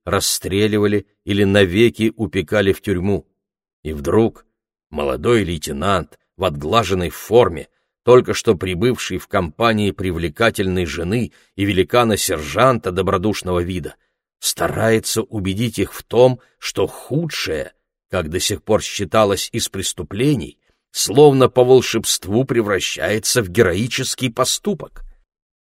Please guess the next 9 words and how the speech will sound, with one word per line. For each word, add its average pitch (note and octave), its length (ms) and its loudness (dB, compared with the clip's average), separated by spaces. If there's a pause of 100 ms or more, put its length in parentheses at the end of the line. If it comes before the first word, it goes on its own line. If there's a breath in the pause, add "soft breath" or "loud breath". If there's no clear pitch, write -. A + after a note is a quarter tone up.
(600)
Кто-то G#2+ 520 4
был G#2 200 2
готов G2+ 580 2
вот-вот G2 640 2
расхохотаться, G#2 1160 0 (480)
кто-то B2+ 400 4
подпрыгнул A2+ 800 2
от G#2+ 240 0
радости, B2 800 2